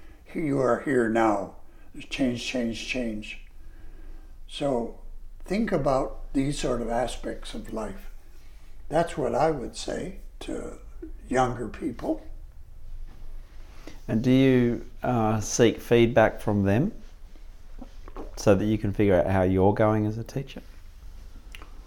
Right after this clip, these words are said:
Speaker 1: All the time. My children, um,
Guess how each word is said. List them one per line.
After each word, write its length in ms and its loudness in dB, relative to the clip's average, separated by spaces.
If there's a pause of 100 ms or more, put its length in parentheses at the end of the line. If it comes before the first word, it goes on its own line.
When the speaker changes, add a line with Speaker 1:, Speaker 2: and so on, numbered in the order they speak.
(1400)
Speaker 1:
All 180 10
the 140 2
time. 720 8
My 600 6 (500)
children, 680 8 (1500)
um, 580 6